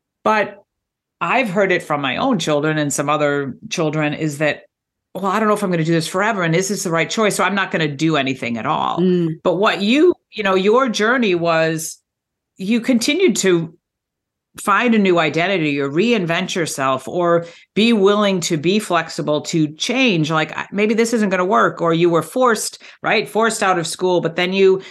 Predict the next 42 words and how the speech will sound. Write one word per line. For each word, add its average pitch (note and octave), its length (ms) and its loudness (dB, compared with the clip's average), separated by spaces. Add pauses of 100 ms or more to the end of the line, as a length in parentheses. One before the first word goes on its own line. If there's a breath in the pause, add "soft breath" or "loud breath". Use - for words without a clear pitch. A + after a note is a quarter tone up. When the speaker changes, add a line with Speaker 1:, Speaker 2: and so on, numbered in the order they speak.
(120 loud breath)
Speaker 1:
decided F#3 440 0
a E3+ 60 2
different E3+ 360 -2
path E3+ 320 -4
and D3+ 120 -2
that E3+ 220 -2
felt F3 280 -2
good. F3+ 200 2
And D#3 120 0
so F#3 120 -2
you F3+ 180 2
went F#3 220 0
on G#3 380 2
and F3+ 140 -2
you E3+ 100 0
just F#3+ 340 -2 (640 loud breath)
morphed A3 500 2
and E3+ 140 0
changed A3 420 0
and E3+ 100 -4
things G3+ 240 0
like D#3+ 200 0
that. F#3 320 -2
And E3 180 0
that F3+ 220 -2
was E3 200 -2
good. G#3+ 560 0
Speaker 2:
Yeah. D3+ 260 -4 (100)
Speaker 1:
Again, E3+ 360 -2
so G#3 240 0
many G#3+ 260 2
children A3 520 0
these E3 300 -2
days, F3+ 420 0
and D#3 100 -4
even, E3+ 540 -2 (580 loud breath)
you F#3 100 -6
know, E3 300 -2 (280)
people, E3 720 0 (300 loud breath)
you G3+ 100 -6
know, F#3 320 0
and D3 260 -4